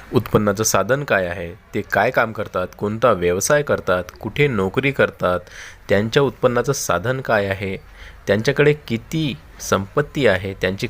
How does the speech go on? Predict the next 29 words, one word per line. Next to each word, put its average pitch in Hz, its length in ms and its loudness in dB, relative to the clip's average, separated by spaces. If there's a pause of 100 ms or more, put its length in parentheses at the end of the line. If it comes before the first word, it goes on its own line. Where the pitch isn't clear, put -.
कमाई 123 300 4
किती 135 240 -4
होते, 98 300 0
घरातील 104 420 2
प्रत्येक 117 380 0
व्यक्ती 110 420 0
किती 135 220 -2
कमावतो, 98 640 0 (460)
गाडी 120 320 2
आहे 113 240 -2
का, 92 220 -4
कार 113 280 0
आहे 113 240 -4
का, 92 180 -2
इत्यादी 147 560 -2
सर्वांचा 131 580 2
सर्व्हे 110 400 2
करणे 113 300 0
म्हणजे 107 280 0
आर्थिक 101 340 -2
सर्व्हे 87 300 -2
करणे 87 280 -2
होय. 104 200 0
आणि 101 220 0
हा 120 300 0
आर्थिक 110 240 -4
सर्व्हे 98 380 0 (560)
आपल्या - 380 -2
अर्थसंकल्पासाठी 113 1080 -4